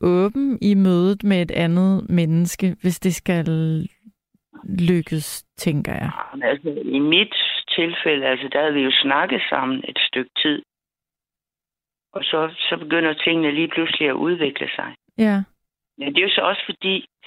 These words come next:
Speaker 2: det kan kun lade sig gøre, i hvert fald når det gælder mig, at man har et eller andet, et eller andet til fælles. Altså, det kommer, at man har noget at snakke om. Punkt et.
Speaker 1: Ja. Hvad, hvad, hvad fandt I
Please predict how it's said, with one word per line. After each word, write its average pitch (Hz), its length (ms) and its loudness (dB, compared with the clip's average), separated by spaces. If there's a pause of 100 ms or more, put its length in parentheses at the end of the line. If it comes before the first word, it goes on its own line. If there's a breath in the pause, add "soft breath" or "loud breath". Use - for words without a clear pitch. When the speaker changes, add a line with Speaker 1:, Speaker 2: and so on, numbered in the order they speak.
(240 loud breath)
Speaker 2:
det 147 160 0
kan 165 140 0
kun 226 240 0
lade 180 220 0
sig - 100 -12
gøre, 165 420 0
i 156 40 -2
hvert 151 260 0
fald 151 160 0
når 139 140 0
det 139 240 -6
gælder 147 260 0
mig, 135 360 0 (340 loud breath)
at 151 120 -2
man 143 160 0
har 151 320 0
et 185 180 0
eller 143 160 2
andet, 151 260 -4 (680 loud breath)
et 196 80 -2
eller 170 140 2
andet 151 160 -2
til - 180 -4
fælles. 120 280 -4 (400)
Altså, 123 280 -2 (400)
det - 80 -6
kommer, 151 340 2 (1120)
at 139 120 -6
man 135 140 2
har 160 180 2
noget 143 180 0
at 143 120 -4
snakke 147 260 -2
om. - 240 -8 (800)
Punkt - 260 -10
et. - 160 -12 (200)
Speaker 1:
Ja. 214 200 2 (540)
Hvad, 226 160 0 (100)
hvad, 214 160 2 (260)
hvad 226 160 0
fandt 220 320 -2
I 226 260 2